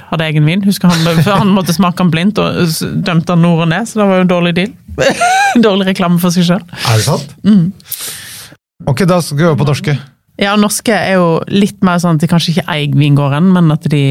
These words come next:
Speaker 1: synes det er kult å putte navnet sitt på et, en vinlabel.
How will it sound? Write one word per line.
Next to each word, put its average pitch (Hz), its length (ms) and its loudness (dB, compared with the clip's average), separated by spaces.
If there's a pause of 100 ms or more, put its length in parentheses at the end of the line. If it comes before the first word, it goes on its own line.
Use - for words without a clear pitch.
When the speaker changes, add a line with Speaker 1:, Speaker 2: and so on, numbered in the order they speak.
(120)
Speaker 1:
synes 143 240 -2
det 139 80 -2
er 139 80 -8
kult 139 240 -2
å 143 40 -6
putte 139 200 -4
navnet 135 280 0
sitt 147 200 -8
på 135 120 -6
et, - 920 -20 (640)
en 139 320 2
vinlabel. 139 480 2